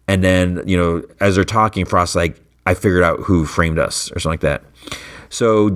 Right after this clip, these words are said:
Joe catches up with Kramer as she's leaving, like, the building, you know, 'cause she's like, "Well, I'm in a hurry," you know, of course. He's like, "You acted and you mobilized my task force and you went after someone, you know, who's innocent based off a phone call." He's like, "I never would have authorized that."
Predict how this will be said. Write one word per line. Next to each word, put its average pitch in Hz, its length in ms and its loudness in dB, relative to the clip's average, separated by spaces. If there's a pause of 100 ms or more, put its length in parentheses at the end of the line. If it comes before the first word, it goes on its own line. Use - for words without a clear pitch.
Joe 117 260 2
catches 120 300 -2
up 95 120 2
with 92 120 0
Kramer 95 360 4
as 87 80 2
she's 80 240 -2
leaving, 85 280 2
like, 80 140 -2
the 82 80 -2
building, 80 480 0
you 82 80 -2
know, 78 60 -6
'cause - 160 -2
she's 92 180 0
like, 87 160 0
"Well, 95 420 0 (120)
I'm 90 160 0
in 92 60 2
a 104 40 2
hurry," 104 480 2 (300)
you 76 60 -6
know, 80 80 0
of 76 80 -2
course. 80 380 0 (420)
He's 104 220 4
like, 87 160 4
"You 110 200 0
acted 104 340 -2
and 90 140 0
you 92 80 2
mobilized 92 480 0
my 87 100 -2
task - 400 -2
force 85 320 0
and 82 240 0 (220)
you 90 140 2
went 104 140 4
after 104 200 2
someone, 90 560 2
you 82 100 -6
know, 85 140 2
who's 82 220 2
innocent 110 440 0
based 98 220 2
off 90 160 0
a 87 60 -2
phone 127 200 0
call." 87 340 -2
He's 87 120 0
like, 80 120 0
"I 104 80 0
never 107 280 2
would 90 100 4
have 80 100 0
authorized 85 460 0
that." 78 260 -2